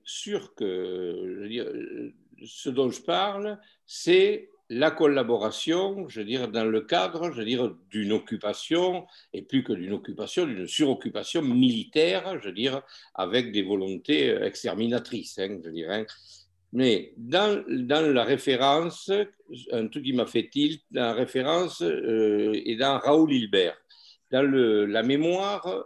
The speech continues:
euh, la politique de la mémoire. Il dit, Hilbert, « La politique de compromis des conseils juifs avait abouti au désastre. Pour moi, toutefois, le problème se situait des strates plus profondes.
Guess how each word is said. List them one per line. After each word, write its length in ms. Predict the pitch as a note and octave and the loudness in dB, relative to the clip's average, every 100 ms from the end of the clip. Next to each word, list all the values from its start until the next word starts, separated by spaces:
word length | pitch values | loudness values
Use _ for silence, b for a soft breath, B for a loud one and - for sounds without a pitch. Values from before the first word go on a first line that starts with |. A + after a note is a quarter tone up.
| - | -4
euh, 880 | A#2 A2 G#2+ G#2 G2+ G2+ G2+ G2 G2 | -2 2 2 0 -2 -2 -2 -4 -2
la 120 | G#2 | -4
politique 420 | - C#3 C3+ F3 | -2 -2 -2 -4
de 80 | C3+ | -2
la 80 | C3+ | 0
mémoire. 640 | A#2+ A2 F#2+ E2+ D2 E2 _ _ - | 0 -2 -4 -6 -12 -20 _ _ -8
Il 140 | C3+ | -6
dit, 300 | D3+ G#3 G3 | -2 -4 -4
Hilbert, « 520 | - A#2 A2+ D3+ G3+ G3+ - B B B - | -6 -4 2 4 2 -4 -16 B B B -4
La 120 | A2 | -4
politique 640 | - F#3+ F3+ - D#3+ - | 4 4 4 0 -6 -2
de 120 | G2+ G#2 | -2 0
compromis 580 | B2+ B2+ A#2+ A#2 G#2 | 0 0 0 0 0
des 140 | E2+ - | -2 0
conseils 440 | C3+ C3+ G#2 F#2+ | 0 0 -2 -4
juifs 320 | F2 D#3 F3+ | -4 -6 -4
avait 220 | A#2+ G#2 A#2 | -4 2 2
abouti 400 | A#2 A2+ - E3+ | 2 -4 -2 0
au 100 | A#2 | 2
désastre. 720 | A#2+ F#2+ F#2+ - - - E2 _ b b b b _ | 0 2 -2 -4 -12 -16 -20 _ b b b b _
Pour 200 | E3 D#3 | -2 0
moi, 360 | E3+ D#3 B2 - | 4 6 4 2
toutefois, 800 | C#3+ - - - D3 E3+ A3 D4+ | -10 -8 -8 -2 0 2 0 -6
le 160 | - G2 | -6 -6
problème 500 | - D3+ D3 B2+ G#2 | 2 4 6 2 2
se 160 | - A2 | -4 -8
situait 680 | - G#2 - C#3+ F#3 A3 _ _ _ - | -8 -12 -2 2 2 -2 _ _ _ -14
des 240 | G2+ C#3 | 2 2
strates 460 | C3 - G3 G3 C#3 | 2 0 -2 0 -2
plus 260 | - C#3+ | 0 -2
profondes. 720 | D3 F3 E3 - A2 F#2 F2 | 0 0 0 2 0 2 -4